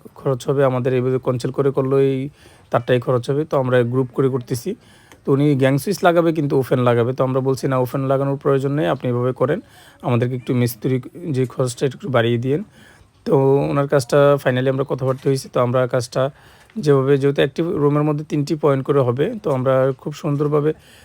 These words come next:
কাজটি করার, এখন যেই মানে চলমান যে মালগুলো রয়েছে, এগুলো দিয়ে আমরা খুব ভালোভাবে কাজ করার চেষ্টা করছি। তো এখানে একটা মেইন সুইচ হবে, আর এখানে একটি, একটি সার্কিট ব্রেকার দিয়ে উনি লাইনটি চালাইতে চাইতেছে, ডাবল একটি সার্কিট ব্রেকার দিয়ে পুরোটা বিল্ডিং। তো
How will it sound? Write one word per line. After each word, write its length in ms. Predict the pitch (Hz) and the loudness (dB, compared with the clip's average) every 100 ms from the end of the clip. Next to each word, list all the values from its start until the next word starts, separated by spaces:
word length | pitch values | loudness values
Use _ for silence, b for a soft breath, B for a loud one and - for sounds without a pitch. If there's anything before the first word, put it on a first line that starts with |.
| B | B
কাজটি 280 | - 131 - | -4 -4 0
করার, 260 | 143 135 139 | 4 4 4
এখন 400 | 143 135 143 139 | 2 2 0 0
যেই 380 | 143 143 143 | 2 2 2
মানে 400 | 139 - - 135 | -2 -6 -4 -4
চলমান 400 | 120 151 147 147 | 0 0 0 0
যে 140 | 135 135 | 0 0
মালগুলো 360 | 131 127 139 | 0 0 0
রয়েছে, 340 | 139 139 139 170 | 2 2 0 -2
এগুলো 260 | 127 131 | -2 -2
দিয়ে 180 | 127 135 | 0 0
আমরা 220 | 131 131 143 b b b b | 2 0 -2 b b b b
খুব 140 | 151 | 0
ভালোভাবে 360 | 127 123 127 131 | 2 4 4 2
কাজ 200 | 135 123 | -2 -2
করার 160 | 131 | -4
চেষ্টা 260 | 123 117 - | -2 -4 -2
করছি। 240 | 127 123 | -4 -4
তো 120 | 139 143 | -2 0
এখানে 180 | 147 | 0
একটা 120 | 151 156 | 0 0
মেইন 160 | 139 | 0
সুইচ 240 | 143 156 143 | 0 0 2
হবে, 260 | 143 175 | 2 2
আর 120 | 165 | 2
এখানে 240 | 123 120 131 | 2 2 -2
একটি, 260 | 131 147 135 B B B | -2 -4 -4 B B B
একটি 260 | - 147 175 | -4 -2 -2
সার্কিট 320 | 170 147 143 | 0 2 0
ব্রেকার 340 | 139 151 156 | 2 2 2
দিয়ে 120 | 147 156 | 2 2
উনি 260 | 147 147 | 2 2
লাইনটি 280 | 139 127 131 | 2 0 -2
চালাইতে 340 | 147 139 135 | 0 0 0
চাইতেছে, 600 | 143 127 135 - 120 147 185 b b b - | -2 -2 -4 -8 -6 -4 -6 b b b 2
ডাবল 240 | 120 127 | 2 2
একটি 160 | 123 135 | 0 -2
সার্কিট 300 | 135 120 123 | -2 -2 -4
ব্রেকার 240 | 127 123 | -2 0
দিয়ে 140 | 127 | 0
পুরোটা 240 | 131 131 127 123 - | 0 -2 -2 -4 -6
বিল্ডিং। 380 | 143 117 127 190 _ b b b b | -4 -4 -4 -8 _ b b b b
তো 320 | - 139 123 | 0 2 2